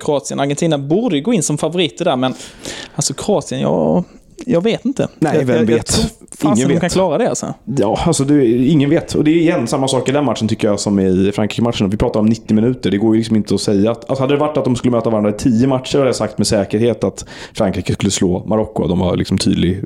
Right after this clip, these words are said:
Speaker 2: var tydligt gick att säga att så här kommer den sluta. Men eftersom det handlar om en match och, liksom, så är det, och så små marginaler, så är det lite samma sak här. Sen vet man inte vad man har Argentina riktigt heller. Precis som att man inte vet vad man har Kroatien.
Speaker 1: Nej. Tänk vilken, eh, osannolik V M-final om vi får, eh,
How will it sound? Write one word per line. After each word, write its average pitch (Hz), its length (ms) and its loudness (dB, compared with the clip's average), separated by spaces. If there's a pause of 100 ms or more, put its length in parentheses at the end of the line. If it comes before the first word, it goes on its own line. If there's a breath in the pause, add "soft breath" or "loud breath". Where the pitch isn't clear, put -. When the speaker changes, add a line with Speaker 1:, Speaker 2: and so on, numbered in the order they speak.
Speaker 2:
var 95 340 0
tydligt 98 340 0
gick 95 100 -2
att 101 60 0
säga 90 140 0
att - 80 -6
så 95 100 -4
här 95 120 0
kommer 98 180 0
den 87 160 0
sluta. 95 420 -2 (640 loud breath)
Men 107 140 -2
eftersom 107 180 -2
det 117 60 2
handlar 127 220 0
om 127 100 0
en 104 280 2
match - 480 -2
och, 98 200 0
liksom, 92 320 0
så - 200 -2
är 95 120 0
det, - 180 -2
och - 140 0
så - 100 0
små 95 200 0
marginaler, 98 480 0
så - 140 -2
är 101 40 2
det 92 60 2
lite 92 140 0
samma 92 200 0
sak 98 200 -4
här. 107 180 -2 (320 loud breath)
Sen 131 120 -2
vet - 160 0
man 135 80 0
inte 117 100 -2
vad 92 80 0
man 98 100 0
har 92 180 0
Argentina 98 360 0
riktigt - 220 -6
heller. - 320 -2
Precis - 260 0
som 90 100 0
att - 120 -4
man 98 80 2
inte 90 160 0
vet 87 160 -2
vad - 40 2
man 92 80 0
har 87 100 0
Kroatien. - 400 -4 (420)
Speaker 1:
Nej. 127 260 -2 (540)
Tänk 139 240 -4
vilken, 127 300 -2
eh, 131 80 2 (720)
osannolik 131 760 -2
V 175 100 0
M-final 139 400 0
om 135 80 0
vi 131 80 0
får, 123 440 0
eh, 120 80 2